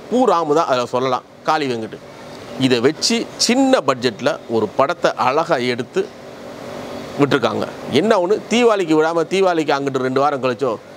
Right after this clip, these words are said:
இல்ல தீபாவளிக்கு மொத வாரமோ விட்டுருந்தாங்கன்னா இந்த படம் தாங்க ஹிட்டு. இந்த பட தயாரிப்பாளர் தெலுங்குல பெரிய ஆளாம், பல படங்களை தயாரிச்சிருக்காரு. அவரை எப்படி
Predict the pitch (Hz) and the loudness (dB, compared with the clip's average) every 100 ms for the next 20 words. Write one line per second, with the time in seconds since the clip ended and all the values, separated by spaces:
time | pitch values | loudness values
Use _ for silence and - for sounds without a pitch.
0 | - - 185 170 - 220 196 160 135 156 | -20 -2 0 0 2 4 4 2 2 2
1 | 196 170 147 143 135 147 120 113 113 110 | 2 2 0 0 0 -2 -2 -4 -4 -6
2 | 110 120 131 123 104 - 135 165 175 180 | -8 -4 0 2 0 2 2 2 2 2
3 | 165 131 139 135 143 - - - - - | 0 0 -4 -2 -4 -6 -18 -16 -16 -14
4 | - - - 233 226 147 170 131 151 160 | -12 -12 -4 -2 2 2 4 2 2 -2
5 | 143 127 143 - - - 139 165 165 165 | 0 0 0 -6 -6 0 2 4 4 2
6 | - 143 156 127 123 - - 120 143 139 | 2 2 2 2 -2 -6 -4 0 2 0
7 | 147 165 139 127 123 113 113 110 - - | 0 0 0 -2 -4 -8 -8 -8 -8 -14
8 | - - - - 120 120 113 131 - 180 | -20 -20 -18 -2 0 2 0 -2 0 -2
9 | 208 | -2